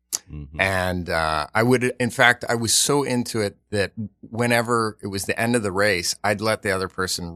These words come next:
Speaker 2: w-, win if they wanted to sprint. I was just like, "Why, why would I,
Speaker 1: <laughs>
Speaker 2: why would I sp-, sprint hard? We just had a great race. Why would I try and beat you now?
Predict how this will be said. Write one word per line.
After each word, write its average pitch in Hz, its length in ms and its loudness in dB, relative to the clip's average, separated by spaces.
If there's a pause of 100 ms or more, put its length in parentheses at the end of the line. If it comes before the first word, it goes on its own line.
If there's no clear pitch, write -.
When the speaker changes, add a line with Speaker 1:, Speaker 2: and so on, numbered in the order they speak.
Speaker 2:
w-, 90 220 -18
win 107 360 0
if 85 160 -6
they 92 100 -2
wanted 85 400 -4
to 71 60 -12
sprint. - 520 -4
I 64 120 -16
was 90 200 -10
just - 200 -12
like, 85 200 -8 (180)
"Why, 117 260 2 (220)
why 131 260 6
would 165 180 2
I, 139 220 6
Speaker 1:
<laughs> 120 520 -6
Speaker 2:
why 131 280 4
would 165 180 2
I 147 160 6
sp-, - 380 -16
sprint 139 420 -2
hard? 127 400 2
We 123 80 0
just 131 160 -4
had 131 160 2
a 127 40 2
great 113 280 0
race. 117 460 0
Why 104 180 0
would 120 160 0
I 110 140 2
try 104 240 0
and 101 160 -2
beat 110 260 -6
you 85 80 -8
now? 90 360 -4